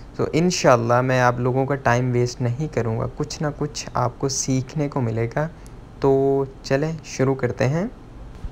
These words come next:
सबसे पहले अगर हमने किसी से पैसों का लेन देन करना है तो लेन देन करते वक्त हमने उसे इंग्लिश में कैसे बोलना है, कैसे प्रोनाउंस करना है, यहाँ से स्टार्ट करते हैं।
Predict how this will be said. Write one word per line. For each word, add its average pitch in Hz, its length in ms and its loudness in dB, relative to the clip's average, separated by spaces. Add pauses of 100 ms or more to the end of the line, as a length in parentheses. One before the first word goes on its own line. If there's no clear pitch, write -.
सबसे 180 480 -2
पहले 151 440 -2
अगर 147 320 -2
हमने 143 420 -4
किसी 143 300 -8
से 170 160 -4
पैसों 143 500 -4
का 175 120 0
लेन 131 420 -2
देन 170 240 -2
करना 123 340 -4
है 117 400 -4
तो 127 520 -4 (220)
लेन 131 340 -2
देन 180 220 -4
करते 127 320 -6
वक्त 113 460 -4
हमने 123 360 -4
उसे 131 300 -8
इंग्लिश 131 560 -6
में 123 260 -4 (600)
कैसे 170 360 0
बोलना 113 360 -4
है, 117 80 -4
कैसे 135 460 -2
प्रोनाउंस 135 500 -6
करना 123 300 -4
है, 123 160 -4
यहाँ 120 280 -6
से 160 160 -8
स्टार्ट 113 360 -6
करते 123 280 -8
हैं। 120 400 -4